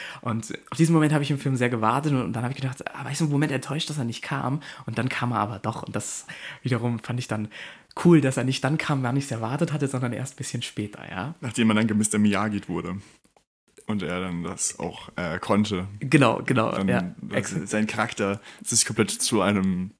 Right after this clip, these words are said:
Speaker 1: Mhm.
Speaker 2: Womanizer entwickelt hat.
Speaker 1: Ich muss aber sagen, weil du es gesagt hast mit diesen Sachen, du, also ich mag das auch, wenn man Leute sieht, wie sie vorher aussehen und dann gibt's dieses Umstyling und dann sehen sie anders aus. Ich, ich wusste das ja, ich wusste ja nicht, dass das in dem Film vorkommt, wo ich's,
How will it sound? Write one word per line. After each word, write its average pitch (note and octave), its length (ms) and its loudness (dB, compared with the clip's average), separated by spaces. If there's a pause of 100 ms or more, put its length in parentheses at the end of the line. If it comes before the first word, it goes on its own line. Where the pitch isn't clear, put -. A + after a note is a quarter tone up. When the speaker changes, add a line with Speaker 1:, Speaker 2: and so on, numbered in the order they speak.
Speaker 1:
Mhm. C#3+ 320 2 (400)
Speaker 2:
Womanizer F#2+ 480 0
entwickelt F2+ 360 -4
hat. E2 220 -6 (380)
Speaker 1:
Ich C3 100 2
muss D#3+ 140 4
aber D3+ 120 4
sagen, D3 180 4
weil D3+ 80 6
du D3 40 6
es D3 120 0
gesagt C#3 200 -2
hast C#3 120 -6
mit C3 80 0
diesen B2 220 -4 (260)
Sachen, A#2+ 320 -2
du, A#2 200 0
also A2 200 2
ich - 120 -2
mag D3+ 180 2
das - 200 -8
auch, - 180 0
wenn A#2 200 -2
man A#2 240 -2
Leute C#3 280 2
sieht, C#3+ 280 -4
wie C#3 80 2
sie B2+ 140 -4
vorher D3+ 460 2
aussehen D#3+ 320 -2
und B2+ 80 2
dann A#2 120 0
gibt's C3 160 -2
dieses A#2 240 -4
Umstyling A#2 720 -2
und A#2 60 -2
dann A2 120 -2
sehen A2 180 0
sie A2 160 -2
anders A#2+ 300 -2
aus. A#2 140 -6 (760)
Ich, - 340 -6
ich - 200 -8
wusste E3 400 -2
das D#3+ 160 -6
ja, C#3 140 0
ich A2 280 -2
wusste C#3 200 -4
ja D3 60 2
nicht, C#3+ 160 -2
dass C3 80 -4
das C3 160 -2
in B2 60 -2
dem A#2 120 -4
Film A#2+ 180 -4
vorkommt, A#2+ 320 -4
wo A2 80 2
ich's, - 260 -6